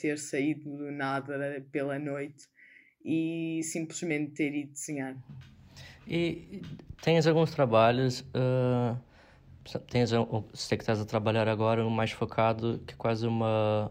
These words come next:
Speaker 2: uma banda desenhada, não é? Eh, e, eh, como é que, tipo, é o teu processo nisso? Tipo assim, num, tô, tô a falar agora numa coisa que, que envolve uma história também.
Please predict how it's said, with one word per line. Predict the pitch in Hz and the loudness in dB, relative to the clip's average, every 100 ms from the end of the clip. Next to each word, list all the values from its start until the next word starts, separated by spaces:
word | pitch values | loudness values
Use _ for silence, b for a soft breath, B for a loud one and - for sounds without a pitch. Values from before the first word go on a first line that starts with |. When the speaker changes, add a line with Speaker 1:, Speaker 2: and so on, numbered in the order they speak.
| - | -4
Speaker 2:
uma | 117 104 | -4 0
banda | 107 107 104 | 2 2 2
desenhada, | 107 101 98 95 98 101 175 - - | 2 2 0 0 0 -2 -4 -8 -8
não | 113 | -6
é? | 123 B B B B B B B - | -6 B B B B B B B -6
Eh, | 120 110 110 107 107 104 104 123 b b b - - | 0 2 4 4 4 2 -2 -6 b b b -20 -4
e, | 120 117 117 - | 0 4 2 2
eh, | 127 123 123 120 117 113 113 - - - - - - - - | 2 2 4 2 2 0 -2 -6 -14 -20 -20 -20 -20 -20 -10
como | - 135 131 | -2 2 2
é | 131 | 0
que, | - 143 131 - - | 0 0 0 -2 -8
tipo, | - 127 - 127 127 | -8 -8 -2 2 4
é | 120 | 2
o | 117 | 0
teu | 123 | -2
processo | 123 120 - 117 113 - 117 | 2 2 2 0 0 0 0
nisso? | 113 117 113 117 110 - - | 0 -2 0 2 0 -2 -6
Tipo | - - | -8 -4
assim, | 107 113 | -4 -2
num, | 110 104 113 110 - - - | -2 0 -2 -4 -8 -14 -12
tô, | - | -8
tô | - - 110 | -10 -8 -6
a | |
falar | - 110 | 2 4
agora | 110 110 110 | 4 4 2
numa | 110 107 | 2 0
coisa | 113 107 | 0 -2
que, | - | -4
que | - 117 | -6 -2
envolve | 107 107 | 0 2
uma | 110 110 | 2 0
história | - - 107 107 101 | 0 2 4 4 2
também. | 107 - 98 | 0 -2 -2